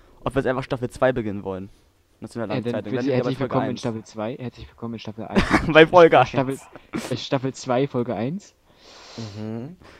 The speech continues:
Speaker 2: Ähm,
Speaker 1: Oh Mann.
Speaker 2: wir hatten eine, wir hatten eine lange, lange, lange Sommer-, Herbst- und Winterpause. Aber jetzt sind wir wieder am Start.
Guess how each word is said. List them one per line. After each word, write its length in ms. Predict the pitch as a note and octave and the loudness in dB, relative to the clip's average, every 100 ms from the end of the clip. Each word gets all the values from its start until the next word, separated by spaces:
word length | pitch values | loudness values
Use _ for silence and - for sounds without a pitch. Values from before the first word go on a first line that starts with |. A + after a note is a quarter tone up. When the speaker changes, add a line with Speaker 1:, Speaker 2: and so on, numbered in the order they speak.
| - | -18
Speaker 2:
Ähm, 120 | C3 C3 | -14 -6
Speaker 1:
Oh 180 | C3 A#2+ A2+ | -4 -4 -4
Mann. 80 | A2+ | -6
Speaker 2:
wir 80 | C3 | -6
hatten 200 | D#3+ - | -8 -2
eine, 220 | C3+ B2+ - | 2 2 2
wir 120 | B2 | -2
hatten 160 | C#3+ C3 | -2 0
eine 160 | C3 | 2
lange, 420 | A#2 C3+ E3+ B2+ - | 2 2 0 -2 -2
lange, 320 | B2 C3+ B2 - | -2 -4 -8 -8
lange 580 | A#2 C#3 F#3 C3+ F3 - _ _ _ _ - | -4 -4 -4 -4 -6 -10 _ _ _ _ -12
Sommer-, 460 | A#2+ C3 D#3 D#3 - | 0 0 2 -2 -4
Herbst- 340 | B2 D3 - - | 0 0 -2 -6
und 240 | B2 A2+ | -4 2
Winterpause. 720 | D#3+ G#3 A#2 - A2+ A#2 C#3 G3+ - - | 2 2 -6 -8 -8 -8 -8 -12 -14 -4
Aber 140 | A#2+ | 2
jetzt 160 | C3 - | 2 2
sind 120 | D#3 | -2
wir 100 | C#3+ | 0
wieder 160 | C#3+ B2+ | 2 2
am 80 | B2+ | 0
Start. 420 | - B2 F3 | -2 -2 -2